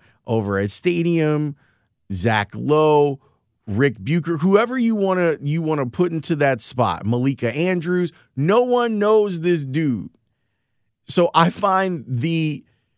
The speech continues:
I find his ability to perplex us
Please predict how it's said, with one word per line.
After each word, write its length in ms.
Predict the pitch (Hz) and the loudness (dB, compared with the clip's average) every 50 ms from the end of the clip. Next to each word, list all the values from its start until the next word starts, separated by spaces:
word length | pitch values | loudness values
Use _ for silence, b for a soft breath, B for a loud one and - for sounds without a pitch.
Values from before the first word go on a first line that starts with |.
| _ _ _ _ _ | _ _ _ _ _
I 120 | - 151 | 2 2
find 380 | 151 - 190 196 208 220 220 190 | 2 2 0 0 2 0 -2 -4
his 600 | 175 - - - - - 214 214 214 220 190 - | -8 -10 -14 -16 -6 -4 -2 -2 0 -2 -2 -4
ability 520 | 185 170 143 160 170 170 165 147 143 139 123 | -4 -4 -2 0 0 0 0 0 -2 -2 -2
to 180 | - - 139 | -4 -6 -6
perplex 840 | 117 - 143 123 107 - - - - - 160 160 160 165 - - - - - | -4 -2 -2 -4 -4 -6 -14 -12 -6 -2 0 0 0 0 -4 -10 -10 -6 -2
us 520 | - 117 98 90 104 - - - - - | 0 0 0 0 -4 -6 -8 -12 -12 -14